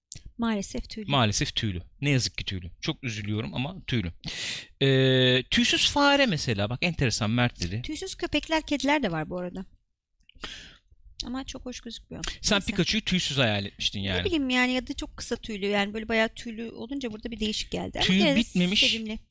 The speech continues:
Speaker 2: bir yetim olarak hayal ediyordum
Speaker 1: Evet,
Speaker 2: diyorsun.
Speaker 1: ama
Speaker 2: Peki.
Speaker 1: tüyü bitmiş. Neyse. Dumbo'nun trailerını izledik <laughs> sabahleyin. Kadro yapmışlar.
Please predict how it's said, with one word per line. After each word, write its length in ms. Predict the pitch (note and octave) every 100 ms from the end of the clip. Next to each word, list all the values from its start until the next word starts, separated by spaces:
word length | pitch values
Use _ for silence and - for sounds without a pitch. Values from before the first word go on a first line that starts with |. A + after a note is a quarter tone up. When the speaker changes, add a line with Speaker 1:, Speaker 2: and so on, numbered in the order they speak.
| _ -
Speaker 2:
bir 260 | D3+ G#3+ -
yetim 340 | D3+ - E3
olarak 460 | A2+ F#2+ F#2 - -
hayal 280 | - G2+ F#2+
ediyordum 260 | F2 F2 A2
Speaker 1:
Evet, 100 | G2
Speaker 2:
diyorsun. 260 | D#2 - -
Speaker 1:
ama 100 | C#4+
Speaker 2:
Peki. 100 | -
Speaker 1:
tüyü 140 | B3+
bitmiş. 400 | - - - -
Neyse. 340 | D#4 D4 - G3 - - - A3+
Dumbo'nun 580 | D#4 G4+ E4 C#4+ B3 G#3+ - -
trailerını 400 | B3 A3 G3+ G3+
izledik 280 | F#3+ F#3+ G3
<laughs> 40 |
sabahleyin. 800 | - G3+ A3+ - A#3 - C#4+ - - F4+ - - - - - - - - - - - - - - - - - -
Kadro 320 | - G#4 B3+
yapmışlar. 720 | C#4+ - - - - F#3 -